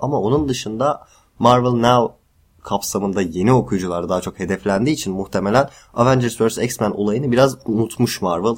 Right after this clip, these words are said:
Yani yeni serilerde biraz hatırlamıyor bu olayı diyebiliriz. Avengers versus X-Men Consequences'ten çok bahsetmeyeceğim. Sitede incelemesi var. Ama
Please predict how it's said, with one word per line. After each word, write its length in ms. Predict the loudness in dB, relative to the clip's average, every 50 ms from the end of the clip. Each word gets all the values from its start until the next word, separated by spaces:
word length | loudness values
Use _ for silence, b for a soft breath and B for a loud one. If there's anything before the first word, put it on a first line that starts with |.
| -6 -8
Yani 360 | -8 -8 -6 -6 -4 -4 -2
yeni 140 | -2 -2 -2
serilerde 600 | -4 -4 -4 -4 -2 -2 -2 -2 -2 -4 -4 -4 -6
biraz 260 | -6 -6 -6 -8 -8
hatırlamıyor 760 | -8 -8 -8 -6 -6 -6 -2 2 2 2 2 2 -2 -4 -8 -10 _
bu 160 | -8 -6 -6
olayı 300 | -6 -6 -6 -8 -10 -10 -12 -10 -4
diyebiliriz. 600 | -4 -2 -2 -2 -4 -2 0 -2 -2 -2 -6 b b b b b b b b b b b 0
Avengers 460 | 2 4 4 2 2 -2 -6 -4 -4
versus 240 | -4 -4 -2 -4 -4
X-Men 300 | -4 -2 0 0 0 2
Consequences'ten 760 | 0 0 -2 -2 -4 -6 -6 -6 -6 -6 -6 -6 -4 -4 -2
çok 220 | -2 -4 -4 -2 -2
bahsetmeyeceğim. 600 | -2 -2 -2 -6 -6 -2 -2 0 2 2 0 0
Sitede 340 | -2 -2 0 0 0 0
incelemesi 600 | 0 0 0 0 0 0 -2 -2 -4 -6 -8 -2 2
var. 260 | 2 2 2 0 b b b b b b _
Ama 400 | 2 4 6 6 4 2 0 -4